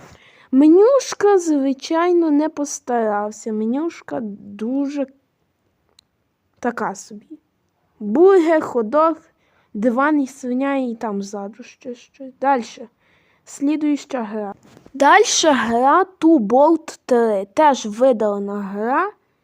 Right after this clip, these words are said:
з плеймаркету. Що тут по костюмах?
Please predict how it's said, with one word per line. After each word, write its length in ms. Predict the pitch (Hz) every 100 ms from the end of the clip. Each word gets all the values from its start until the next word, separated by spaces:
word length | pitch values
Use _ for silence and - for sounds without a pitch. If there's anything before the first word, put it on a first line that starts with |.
| _ _ _ _
з 200 | - -
плеймаркету. 1300 | - 220 214 208 233 254 330 - - 330 320 285 269
Що 300 | - 269 277
тут 260 | 277 262
по 140 | - 240
костюмах? 920 | 240 226 - _ 214 202 208 240 277